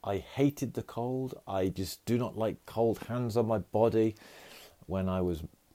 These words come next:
married, my wife used to put her cold feet on my legs. I used to hate it. Um, I, I,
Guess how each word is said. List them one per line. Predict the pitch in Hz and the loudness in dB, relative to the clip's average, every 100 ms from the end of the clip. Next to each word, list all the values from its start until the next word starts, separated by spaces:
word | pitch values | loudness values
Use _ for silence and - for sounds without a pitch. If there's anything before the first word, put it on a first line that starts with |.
| - | -4
married, | 104 113 110 | 0 4 4
my | 98 92 | 4 0
wife | 90 104 - | 0 0 -2
used | 92 | -8
to | - | -8
put | - 92 | -6 -6
her | 90 | -6
cold | 90 98 95 | -8 -2 -2
feet | - - 120 113 | -2 -2 -2 0
on | 104 | -4
my | 95 | -2
legs. | 92 98 107 95 | 2 4 2 0
I | 92 | -6
used | - | -6
to | - - - | -14 -18 -8
hate | 123 123 - | -4 -4 -4
it. | 117 113 - - - - 98 - | -6 -6 -14 -20 -20 -20 -20 -12
Um, | 101 92 87 - | -4 -2 -2 -4
I, | 101 - | -6 -6
I, | - | -8